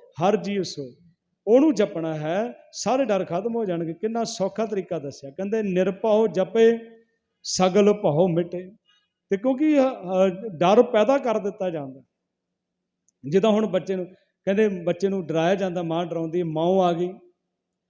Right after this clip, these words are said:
ਹੁਣ ਬ-, ਸਾਨੂੰ ਨਹੀਂ ਪਤਾ ਮਾਂ ਕੀ ਹੁੰਦੀ ਹੈ। ਤੇ ਬੱਚੇ ਨੂੰ ਡਰਾਈ ਜਾਂ, ਬੱਚੇ ਦੇ ਦਿਮਾਗ ਦੇ ਵਿੱਚ ਬਿਠਾ ਦਿੱਤਾ,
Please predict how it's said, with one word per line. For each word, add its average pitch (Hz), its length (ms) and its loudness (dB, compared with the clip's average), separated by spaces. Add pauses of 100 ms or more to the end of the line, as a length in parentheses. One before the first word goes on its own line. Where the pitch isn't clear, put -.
(120)
ਹੁਣ 165 100 -6
ਬ-, 190 100 0
ਸਾਨੂੰ 190 340 0
ਨਹੀਂ 262 100 -2
ਪਤਾ 233 180 -2
ਮਾਂ 190 240 -2
ਕੀ 196 160 -8
ਹੁੰਦੀ 160 300 -6
ਹੈ। 147 40 -10 (880)
ਤੇ 175 120 -12
ਬੱਚੇ 208 340 2
ਨੂੰ 240 200 2
ਡਰਾਈ 165 240 0
ਜਾਂ, 156 100 -2
ਬੱਚੇ 175 300 -2
ਦੇ 214 100 0
ਦਿਮਾਗ 175 400 -2
ਦੇ 180 120 -2
ਵਿੱਚ 175 180 -8
ਬਿਠਾ 147 300 -8
ਦਿੱਤਾ, 127 340 -18